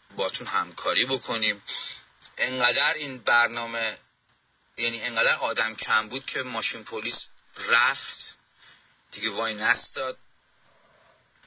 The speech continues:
ما تونستیم تا اونجا که تونستیم وظیفمون رو انجام دادیم و صدامون رو رسوندیم به همه.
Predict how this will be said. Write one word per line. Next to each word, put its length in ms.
ما 120
تونستیم 580
تا 100
اونجا 240
که 100
تونستیم 640
وظیفمون 520
رو 60
انجام 480
دادیم 420
و 420
صدامون 520
رو 80
رسوندیم 580
به 100
همه. 380